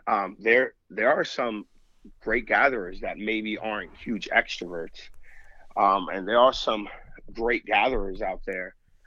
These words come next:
that, um, are, you know, I would say even,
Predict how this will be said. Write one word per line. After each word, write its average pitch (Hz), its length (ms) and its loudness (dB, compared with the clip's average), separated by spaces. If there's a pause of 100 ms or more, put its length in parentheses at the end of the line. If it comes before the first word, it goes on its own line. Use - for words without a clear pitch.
(260)
that, 95 380 -2 (260)
um, 95 340 -8 (840)
are, - 140 -6 (400)
you 135 80 0
know, 101 120 0
I 95 160 2
would 110 200 0
say 110 360 0
even, 123 500 -2